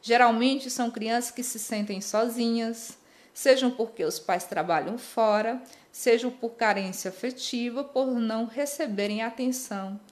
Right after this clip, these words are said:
e carinho dos pais. Já Arthur Gersilde, por suas ve-, por sua vez, explica em seu livro Psicologia da Criança que quando um garoto brinca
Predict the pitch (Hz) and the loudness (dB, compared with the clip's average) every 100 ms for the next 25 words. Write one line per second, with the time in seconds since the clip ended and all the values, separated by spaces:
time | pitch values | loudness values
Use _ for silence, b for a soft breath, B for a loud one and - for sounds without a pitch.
0 | _ 254 262 240 214 208 233 - - - | _ -4 0 0 0 -2 -4 -8 -8 -12
1 | - - - - - B B B B 214 | -12 -18 -18 -18 -20 B B B B -4
2 | 220 339 359 359 - - 254 - - - | 2 2 2 0 -2 -6 -6 -10 -14 -8
3 | 269 262 220 208 - - 311 277 196 - | -6 -4 -4 -6 -8 -6 -6 -6 -8 -10
4 | 190 - 190 185 180 233 262 262 185 - | -10 -6 -6 -6 -2 0 0 -2 -8 -4
5 | 185 180 247 269 208 - - B B B | -4 -2 -2 -2 -4 -10 -16 B B B
6 | B 214 - 277 320 285 247 233 208 214 | B -10 -6 -2 0 0 0 0 0 -2
7 | 220 214 - - 202 202 190 196 254 220 | -4 -8 -8 -4 -2 -2 -4 -4 -4 -4
8 | 214 175 190 254 262 - 240 - 349 392 | -6 -8 -2 -2 -4 -8 -10 -6 -6 -4
9 | 330 240 208 202 214 185 175 240 339 320 | 2 4 4 0 -4 -8 -2 0 0 -4
10 | - 175 | -6 -8